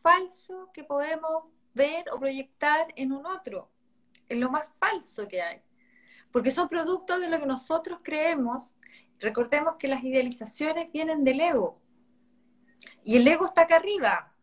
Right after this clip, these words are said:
Nosotros estamos acá. Entonces, mientras más situados en la realidad con respecto a las relaciones,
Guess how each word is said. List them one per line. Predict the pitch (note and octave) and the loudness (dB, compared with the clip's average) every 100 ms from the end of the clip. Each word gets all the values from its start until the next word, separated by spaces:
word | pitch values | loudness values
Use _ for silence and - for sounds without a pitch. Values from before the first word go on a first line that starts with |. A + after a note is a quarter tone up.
| _ _ _ | _ _ _
Nosotros | G#3+ A#3 C#4+ D#4 | -14 -6 -4 -4
estamos | D#4 D#4 D#4+ | -6 -2 -4
acá. | D#4 D#4+ - _ _ _ _ _ _ - | -2 -4 -4 _ _ _ _ _ _ -14
Entonces, | A3+ A3+ C#4+ D4 D4 B3+ | -12 -2 -2 0 0 0
mientras | C4 C4 A#3 | 0 -4 -4
más | C4 G#4 | 0 0
situados | - G4 F#4 E4+ D4+ C4 | -2 -4 2 4 4 -2
en | |
la | B3 | -10
realidad | A#3+ A#3 A3 B3+ C4 - | -6 -8 -4 -2 -2 -4
con | G#3+ | -10
respecto | G3 - C4+ C4+ | -12 -4 -4 -2
a | C4+ | -6
las | A#3 | -4
relaciones, | A3 F#3 - - E4+ E4+ C#4 | -10 -12 -18 -8 -6 -4 -6